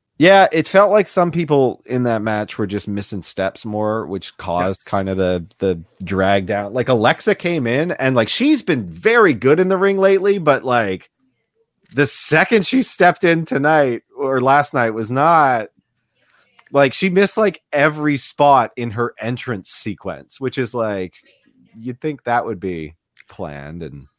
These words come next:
Speaker 2: Something, something must have changed in the last little
Speaker 1: <laughs>
Speaker 2: bit that, uh, that made her just totally rethink her work right now.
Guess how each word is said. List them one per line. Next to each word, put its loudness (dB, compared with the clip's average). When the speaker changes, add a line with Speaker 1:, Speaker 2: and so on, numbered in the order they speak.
Speaker 2:
Something, -4
something -4
must 2
have -2
changed 0
in -8
the -6
last -4
little 0
Speaker 1:
<laughs> -
Speaker 2:
bit 0
that, 0
uh, 2
that -2
made 0
her 0
just -6
totally 2
rethink -2
her -2
work -4
right -6
now. -8